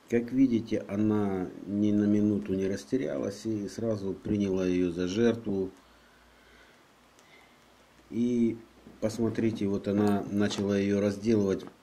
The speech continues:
именно со слабых мест. Это с головы. Ногой держит за горло, пытается выковырять ей глаза, рот. Вот именно,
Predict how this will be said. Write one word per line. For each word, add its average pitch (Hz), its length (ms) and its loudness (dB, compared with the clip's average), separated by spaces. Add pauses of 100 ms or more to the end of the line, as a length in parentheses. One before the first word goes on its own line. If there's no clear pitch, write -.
(960)
именно 101 440 2
со 98 340 -2
слабых 98 540 -4
мест. 98 400 -2
Это 92 180 -6
с 87 80 -8
головы. 98 640 0
Ногой 92 400 0
держит 90 440 -4
за 92 140 -4
горло, 95 540 -2 (880)
пытается 98 760 0 (220)
выковырять 101 680 0
ей 98 180 0
глаза, 98 720 2
рот. 101 420 0
Вот 98 180 -4
именно, 98 500 0